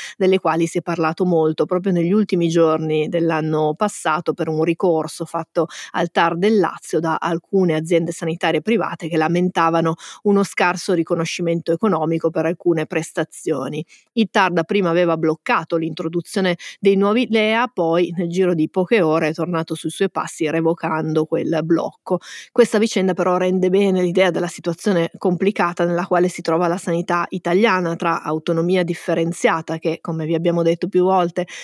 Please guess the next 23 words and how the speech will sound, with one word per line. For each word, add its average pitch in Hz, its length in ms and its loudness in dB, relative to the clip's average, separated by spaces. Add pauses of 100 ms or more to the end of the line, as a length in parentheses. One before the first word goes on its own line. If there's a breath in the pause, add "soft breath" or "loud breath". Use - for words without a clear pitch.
(120 loud breath)
ha 208 100 -2
trasformato 190 640 0
il 160 60 -2
Servizio 165 440 -2
Sanitario 175 440 0
Nazionale 170 800 0
in 170 240 0
venti 165 420 2
servizi 170 460 -2
sanitari 170 520 0 (320 loud breath)
regionali, 196 800 4
gli 202 120 0
interessi 175 560 0
dei 165 160 0
privati, 208 560 0
gli 175 140 0
scarsi 185 520 -2
investimenti 170 800 -2
pubblici 175 640 0
o 170 100 4
l'impiego 165 640 2
non 165 200 0
ottimale 160 640 0